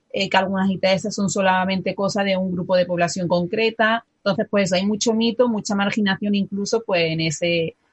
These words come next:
en ese sentido, ¿no? Y nada más lejos de la realidad. Todas y todos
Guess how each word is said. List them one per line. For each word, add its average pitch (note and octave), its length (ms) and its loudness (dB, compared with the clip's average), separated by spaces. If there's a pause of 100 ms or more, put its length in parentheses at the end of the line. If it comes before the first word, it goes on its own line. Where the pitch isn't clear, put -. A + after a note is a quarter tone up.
(140)
en G#3 200 2
ese G#3 180 -2
sentido, G#3+ 560 2
¿no? B3+ 180 0
Y A3+ 180 0
nada F3 200 0
más F#3+ 100 0
lejos G3 240 0
de F#3+ 80 2
la F3+ 120 2
realidad. F#3+ 440 0
Todas G3 300 0
y G#3 60 -2
todos G#3+ 380 -2